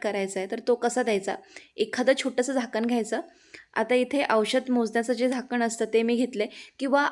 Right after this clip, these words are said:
औषधाच्या बाटलीत जरी झाकण घेतलं ना, ते खूप शार्प असतं, ते सुद्धा उपयुक्त ठरेल. आता काय करायचं बघा, अर्धासा भाग मी कापलाय आणि त्याच लाईनच्या शिस्तीमध्ये आपल्याला अर्धा चंद्रा ह्या आकारामध्ये किंवा काजूच्या आकारामध्ये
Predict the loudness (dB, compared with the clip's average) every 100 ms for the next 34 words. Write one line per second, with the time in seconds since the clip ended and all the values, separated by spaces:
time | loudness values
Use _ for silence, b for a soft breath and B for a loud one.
0 | 2 2 2 2 2 4 2 2 2 2
1 | 2 0 -4 -2 0 0 0 -2 -2 -2
2 | -2 0 -2 0 2 2 2 0 0 -4
3 | B B B B 6 6 2 0 2 2
4 | 4 2 2 -4 -2 -2 -4 B B B
5 | -10 -4 2 2 4 2 0 0 -2 -2
6 | -8 -4 -2 0 0 -2 -2 -2 -2 0
7 | 0 2 -2 -2 B B B 0 0 2
8 | 2 2 2 2 2 2 0 -2 -4 -2
9 | 0 2 0 0 0 -2 -4 B B B
10 | 0 0 2 -2 0 -2 0 0 0 -2
11 | 0 0 0 0 -2 -2 -2 -2 0 2
12 | 2 0 -4 -2 -4 -4 -2 -2